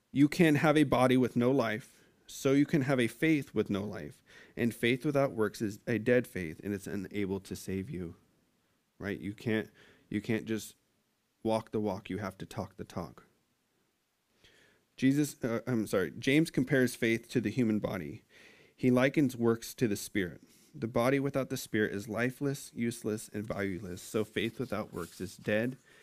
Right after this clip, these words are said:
ineffective, and worthless. Obviously, it is a spurious faith, not genuine saving faith. So I want to summarize it this then.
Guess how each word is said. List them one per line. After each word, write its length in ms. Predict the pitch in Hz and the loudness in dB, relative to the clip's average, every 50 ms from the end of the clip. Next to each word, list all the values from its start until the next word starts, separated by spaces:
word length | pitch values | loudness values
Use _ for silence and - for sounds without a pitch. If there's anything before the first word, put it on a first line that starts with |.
| - _ - _ _ | -20 _ -20 _ _
ineffective, 760 | 123 131 147 143 - - 113 104 110 - 104 101 98 95 - - 113 | -2 -2 -2 -2 -2 -2 -2 -2 -2 -4 -6 -6 -6 -6 -10 -10 -8
and 240 | 107 98 95 92 | -6 -6 -6 -4
worthless. 600 | 95 92 95 95 - 90 87 76 - - - - _ _ _ _ - - - - _ _ _ | -4 -6 -6 -6 -8 -12 -12 -12 -12 -16 -18 -20 _ _ _ _ -20 -20 -20 -20 _ _ _
Obviously, 680 | - 110 120 127 139 131 131 - 139 127 123 127 127 - - 160 | -4 -2 0 0 -2 -4 0 0 2 2 2 0 -2 -6 -10 -8
it 120 | 120 107 | -6 -2
is 300 | 95 101 104 95 - - _ _ - | -2 -2 -2 -2 -4 -12 _ _ -8
a 200 | 101 87 87 - - _ _ _ | -6 -6 -6 -10 -16 _ _ _
spurious 720 | - - - - - 151 156 156 139 117 107 92 - - | -14 -14 -8 -2 0 2 4 4 4 4 2 0 -2 -8
faith, 360 | - - 87 87 90 101 - - | -6 -6 -4 -4 -6 -10 -12 -12
not 280 | - 98 107 107 - 107 | -6 -6 -6 -4 -6 -6
genuine 580 | - 127 120 120 117 113 107 101 98 104 104 - _ | -2 0 0 2 2 2 0 0 -2 -4 -6 -10 _
saving 480 | - - - - 98 101 95 90 87 85 | -16 -12 -6 -4 -4 -4 -4 -6 -8 -8
faith. 320 | - - 85 87 90 - - - _ _ _ _ _ _ _ _ _ _ _ _ _ _ _ _ _ _ _ _ _ - - _ _ _ _ _ | -10 -12 -12 -12 -12 -14 -20 -20 _ _ _ _ _ _ _ _ _ _ _ _ _ _ _ _ _ _ _ _ _ -20 -20 _ _ _ _ _
So 100 | - - | -4 -2
I 60 | 117 | 2
want 160 | 120 135 143 151 | 2 4 4 4
to 60 | 143 | 2
summarize 500 | - - 127 120 117 107 104 104 95 101 | 2 0 0 2 2 2 0 0 -2 -6
it 180 | 92 82 - | -8 -8 -6
this 240 | - 87 85 - - | -6 -6 -6 -8 -10
then. 240 | - - 73 110 | -12 -12 -10 -10